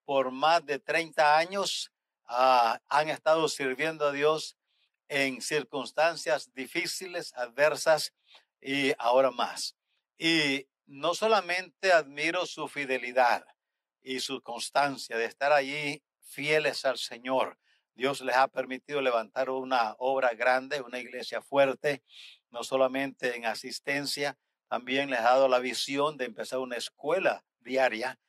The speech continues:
donde hay más de seiscientos alumnos, eh, una escuela ahí cristiana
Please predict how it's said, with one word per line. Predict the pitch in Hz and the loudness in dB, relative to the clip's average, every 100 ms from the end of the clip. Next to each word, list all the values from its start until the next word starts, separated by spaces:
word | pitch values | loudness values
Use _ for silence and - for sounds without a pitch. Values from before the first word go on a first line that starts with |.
| _ _ _ | _ _ _
donde | 120 127 117 113 | -6 -4 -4 -2
hay | 123 131 | 0 0
más | 127 131 - | -2 -2 -6
de | 120 | -12
seiscientos | - 120 - 143 147 135 117 101 - - _ _ | -10 -10 -8 -4 -6 -8 -12 -8 -8 -10 _ _
alumnos, | - 123 135 120 110 127 - _ _ _ _ - | -12 -4 -2 -2 -6 -8 -10 _ _ _ _ -2
eh, | 135 135 123 113 113 | 2 2 2 -2 -8
una | 120 | -10
escuela | 113 - 123 | -8 -4 -2
ahí | 123 123 | -2 -6
cristiana | 127 123 - 151 147 131 135 | -12 -12 -4 0 0 0 -6